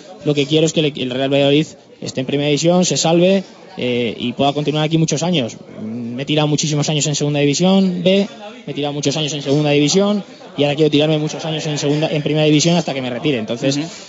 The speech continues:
Speaker 2: Pero
Speaker 1: objetivo
Speaker 2: estás
Speaker 1: mío es
Speaker 2: dis-,
Speaker 1: el grupal.
Speaker 2: est-, ¿estás dispuestos, eh, dispuesto a tirártelos, eh, desde el banquillo?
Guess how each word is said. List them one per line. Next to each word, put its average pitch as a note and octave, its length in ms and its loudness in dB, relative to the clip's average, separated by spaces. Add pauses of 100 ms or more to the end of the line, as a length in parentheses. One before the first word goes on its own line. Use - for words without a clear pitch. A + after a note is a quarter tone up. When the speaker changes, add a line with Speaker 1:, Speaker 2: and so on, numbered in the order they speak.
Speaker 2:
Pero C#3 140 0
Speaker 1:
objetivo C#3 260 4
Speaker 2:
estás E3 100 4
Speaker 1:
mío F#3 80 6
es F3+ 60 4
Speaker 2:
dis-, F#3 40 4
Speaker 1:
el E3+ 60 4
grupal. D#3 260 2
Speaker 2:
est-, - 340 -6
¿estás D3+ 300 0
dispuestos, E3 800 -2
eh, C3+ 400 -2
dispuesto C3+ 380 -4
a C#3+ 80 -2
tirártelos, C#3+ 640 0 (240)
eh, B2+ 560 -2 (120)
desde C3+ 220 0
el C3+ 60 2
banquillo? C#3 500 -2